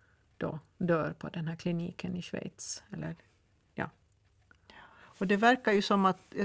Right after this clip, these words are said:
Speaker 2: i, i, det står ju ingenting om Björn Natthiko Lindeblads egen död egentligen här.
Speaker 1: Nej.
Speaker 2: Men, men däremot så står det att han, han tycker själv att han vill gärna att, eh,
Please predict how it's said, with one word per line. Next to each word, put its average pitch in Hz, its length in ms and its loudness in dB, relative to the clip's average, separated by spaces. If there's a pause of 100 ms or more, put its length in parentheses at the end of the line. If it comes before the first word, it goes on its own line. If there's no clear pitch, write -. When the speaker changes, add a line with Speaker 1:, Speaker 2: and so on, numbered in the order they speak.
(140)
Speaker 2:
i, 196 340 2
i, 185 40 6
det 190 120 2
står 202 300 4
ju 185 120 6
ingenting 170 560 2 (680)
om 170 460 0 (240)
Björn 160 380 -2
Natthiko 165 400 -4
Lindeblads 156 640 -2
egen 170 440 0 (160)
död - 300 -2
egentligen 160 540 -4
här. 170 360 -2
Speaker 1:
Nej. 185 260 4 (260)
Speaker 2:
Men, 165 280 0
men 160 280 0
däremot 160 460 0
så 170 100 -4
står 202 360 4
det 156 160 0
att - 220 -6
han, 160 180 -4
han 165 300 -4 (300)
tycker 175 320 -2
själv 185 580 4
att - 440 -8 (460)
han 180 380 -4
vill 170 200 2
gärna 151 500 0
att, - 360 -10
eh, 226 600 -14